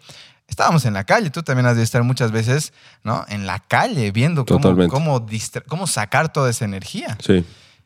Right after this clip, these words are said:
Speaker 1: Entonces, eh, <laughs> me acuerdo igual como yo, no, no, yo no pego a nadie, la verdad. Y uno de los chicos que es muy bueno peleando, una, me acuerdo una borrachera, me dice, "Shubi", me dice, "Shubi, cuando tú te tengas que pelear,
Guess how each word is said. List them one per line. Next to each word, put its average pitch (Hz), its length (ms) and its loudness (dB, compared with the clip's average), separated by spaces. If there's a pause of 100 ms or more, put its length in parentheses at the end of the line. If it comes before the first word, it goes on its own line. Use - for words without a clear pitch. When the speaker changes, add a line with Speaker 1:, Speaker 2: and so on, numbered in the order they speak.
(320)
Speaker 1:
Entonces, 117 1000 -4
eh, 104 320 -6 (280)
<laughs> - 200 -10
me 135 140 0
acuerdo 123 380 -2
igual 113 240 -2
como 131 220 -10
yo, 170 240 -6
no, 120 200 -4
no, 120 280 -6
yo - 140 -8
no 117 160 -6
pego 110 200 0
a 95 60 -4
nadie, 117 320 0
la 107 100 -8
verdad. 127 340 -6 (560)
Y 113 340 2
uno 135 220 4
de 113 80 4
los 107 120 0
chicos - 240 -6
que - 100 -8
es 113 120 -6
muy 123 260 6
bueno 110 240 2
peleando, 107 600 -6
una, 104 260 -4
me 104 140 -2
acuerdo 104 200 -6
una 101 140 -4
borrachera, 98 500 -4
me - 140 -6
dice, - 280 -12 (520)
"Shubi", 120 260 4
me 92 100 0
dice, 98 200 -4
"Shubi, 135 500 2 (1000)
cuando 110 300 -2
tú 165 200 2
te 127 180 2
tengas 127 360 2
que - 140 -6
pelear, 107 680 -2